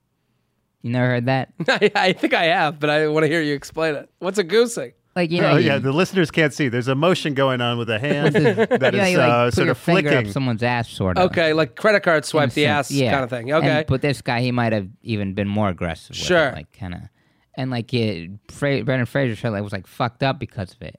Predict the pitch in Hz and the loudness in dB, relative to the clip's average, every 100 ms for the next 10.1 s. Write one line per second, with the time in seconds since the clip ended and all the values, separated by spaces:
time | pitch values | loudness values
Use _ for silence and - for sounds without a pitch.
0 | - 107 107 110 - 107 101 - _ - | -12 -8 -4 -4 -4 -6 -6 -8 _ -4
1 | 156 175 135 - _ - _ 120 117 117 | 0 2 0 -6 _ -20 _ -12 -6 -4
2 | 107 107 120 113 - 156 269 110 113 117 | -4 -4 -2 0 2 4 2 2 0 0
3 | 220 - - 110 208 208 240 233 208 185 | -2 -4 -6 -14 -2 0 2 2 0 2
4 | 220 240 233 226 196 - 196 196 - 196 | 4 4 4 2 2 0 -2 -2 -4 2
5 | 185 190 180 175 208 196 180 180 185 170 | 4 4 4 2 2 2 4 4 4 2
6 | 160 160 151 190 190 - 214 233 180 165 | 4 2 2 2 2 2 -2 0 2 4
7 | 165 - _ _ _ _ - 202 - 160 | 2 -6 _ _ _ _ 0 0 0 2
8 | 214 233 208 175 165 156 147 233 - - | 2 2 0 2 2 2 2 2 0 -8
9 | 143 147 127 160 165 _ 107 101 143 131 | 0 0 2 -2 -4 _ -8 -6 -6 -6
10 | 131 | -8